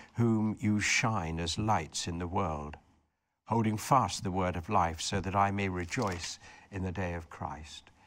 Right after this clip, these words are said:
that I have not run in vain or labored in vain. Yes, and if I am being poured out as a drink offering on the sacrifice and service of your faith, I am glad and rejoice with you all. For the same reason, you also be glad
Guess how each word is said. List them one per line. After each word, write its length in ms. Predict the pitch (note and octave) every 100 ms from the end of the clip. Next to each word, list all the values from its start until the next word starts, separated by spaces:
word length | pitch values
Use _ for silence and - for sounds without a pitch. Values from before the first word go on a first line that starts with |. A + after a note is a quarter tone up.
| _
that 120 | - F#2
I 160 | F#2+
have 280 | F#2+ G#2 A#2
not 240 | A2+ F2
run 220 | F#2 D#2 D#2+
in 160 | D#2
vain 420 | D#2 E2 C#2+ D2
or 160 | D#2+ E2+
labored 380 | E2+ E2 D2+ D2+
in 160 | D2
vain. 420 | D2+ D2+ C#2 C#2+ C#2 _ _ _ _ _
Yes, 460 | - G2 B2+ - - - _ _ _ -
and 120 | A2
if 140 | C#3+
I 160 | C3 A#2
am 180 | B2+ B2
being 260 | G2+ G2
poured 300 | E2 G2+ F2+
out 280 | F2 F2+ G2
as 140 | F2+ D#2+
a 60 |
drink 340 | D#2+ G2 F#2 F2+
offering 420 | E2+ - F#2 F#2+
on 120 | E2+
the 80 | E2+
sacrifice 800 | - F2+ - G2+ - E2 F2 -
and 100 | E2
service 460 | - F#2+ D#2+ F2 -
of 160 | -
your 160 | F2 D#2+
faith, 520 | - E2+ C#2+ C#2+ - - - - -
I 180 | G2 G2
am 180 | G2+
glad 500 | F2+ G2+ E2 D2+ D2+ D2+
and 180 | - E2+
rejoice 600 | F2+ E2 G#2+ F#2 E2 - -
with 120 | D2
you 160 | E2+ -
all. 300 | D2+ C2+ C#2 - _ _ _ _ _ _ _
For 140 | -
the 120 | E2
same 380 | F2 A#2+ A2 G#2
reason, 500 | A2 G#2 F2 C#2+ C#2+ -
you 220 | G2 F#2+
also 360 | F2+ F2+ -
be 180 | D2 D#2+
glad 440 | D2+ D#2+ D2 C#2+